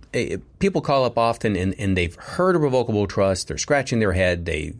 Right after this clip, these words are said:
they've read a little bit. It, they're, they're confused. And I'm gonna dip into some of the things I've talked about in other, my, my other podcasts 'cause it just makes sense to do it. But we're gonna talk about what is the revocable trust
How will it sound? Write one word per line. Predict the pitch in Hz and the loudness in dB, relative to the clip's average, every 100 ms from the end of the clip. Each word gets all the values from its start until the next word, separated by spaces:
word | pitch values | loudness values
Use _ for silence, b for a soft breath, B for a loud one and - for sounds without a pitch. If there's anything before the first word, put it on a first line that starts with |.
| - | -10
they've | - 76 | -8 -4
read | 90 127 | 0 2
a | 123 | 2
little | 113 101 | 2 2
bit. | 87 87 85 - | 2 0 0 -4
It, | - 90 | -8 -6
they're, | 82 82 82 | -4 -4 -4
they're | 117 87 78 | -6 -6 -6
confused. | 92 78 113 101 92 - - | -6 -6 -2 0 -2 -6 -8
And | 95 | -2
I'm | 107 | 2
gonna | 131 135 | 2 2
dip | 143 135 | 0 2
into | 139 135 | 0 0
some | - 92 | 0 0
of | 110 | 0
the | 139 | 0
things | 135 127 | 0 0
I've | 135 | -4
talked | - 85 85 | -2 -2 0
about | 101 | -2
in | - | -2
other, | 80 87 | -4 -4
my, | 113 110 117 | -4 -6 -6
my | 85 | -4
other | 95 120 | -2 -2
podcasts | 98 80 82 80 - | -2 -2 -2 -4 -4
'cause | 82 | -6
it | 80 | -4
just | 90 92 | -4 -4
makes | 98 98 | -4 -2
sense | - 87 87 | -2 -2 -4
to | - | -6
do | 101 - | -6 -6
it. | 73 - _ - | -8 -10 _ 0
But | |
we're | 131 | 2
gonna | 143 156 | 2 2
talk | 160 | 0
about | 131 123 110 - - | 0 2 2 -2 -8
what | 113 101 104 131 | -6 -2 2 2
is | 139 117 | 2 0
the | 113 | 0
revocable | 104 98 95 - 90 85 | 0 2 2 2 -2 -2
trust | - 87 80 80 - | 0 2 2 0 -8